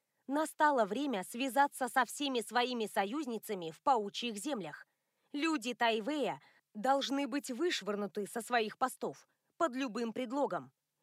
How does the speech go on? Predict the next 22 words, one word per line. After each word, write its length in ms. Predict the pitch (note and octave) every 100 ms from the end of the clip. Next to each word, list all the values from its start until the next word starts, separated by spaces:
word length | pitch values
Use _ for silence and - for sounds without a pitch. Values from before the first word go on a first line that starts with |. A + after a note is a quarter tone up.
| -
Бывший 440 | A3 D4 C#4 C4 A#3
муженек 540 | A#3 A#3+ B3 C#4 -
вывел 380 | G#3 D4 G#3+ G3
меня 300 | G#3 A3 G#3
своим 340 | A3+ A#3 G#3+
поступком, 640 | A#3+ B3+ C#4 - E3+ C#3 - _ _
и 60 | D#4+
я 220 | C4 C4
больше 320 | A3+ C#4+ -
не 120 | C4+ C#4
намерена 520 | D4 D#4+ B3+ G3+ F#3+
притворяться 640 | C4+ A3 B3 B3 A#3+ B3+
слепой 520 | A#3 B3+ A#3 B3+ D#4+ C#4+
или 280 | B3+ B3
покорной, 600 | C4 C#4+ - D#4+ F#3 D3 - _ _
терпя 360 | - E4 - B3
его 240 | G#3+ G3
шпионов 520 | G#3+ - A#3 B3 G3+ -
повсюду. 540 | A3 - F3 C#3 - _ _ _ _
К 100 | -
тому 360 | A#3 A3 C#4+ D4
же 240 | F3+